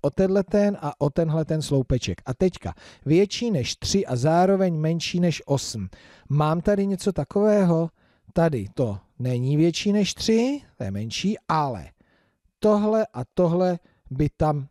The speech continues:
nějak mohlo patřit. Rychlá kontrola, jo, dobrý. Takže fajn. Pozor na ty činitele,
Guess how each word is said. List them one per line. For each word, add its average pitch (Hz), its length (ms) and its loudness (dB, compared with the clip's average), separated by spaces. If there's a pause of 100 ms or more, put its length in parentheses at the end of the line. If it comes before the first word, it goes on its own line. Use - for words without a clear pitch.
nějak 131 360 -2 (260)
mohlo 117 400 0 (200)
patřit. - 520 -8 (580)
Rychlá 139 680 0
kontrola, 196 640 2 (100)
jo, 170 340 -2 (480)
dobrý. 135 560 0 (360)
Takže 165 320 2
fajn. 160 360 -2 (360)
Pozor 190 560 4
na 202 160 0
ty 147 180 0
činitele, 117 1000 -2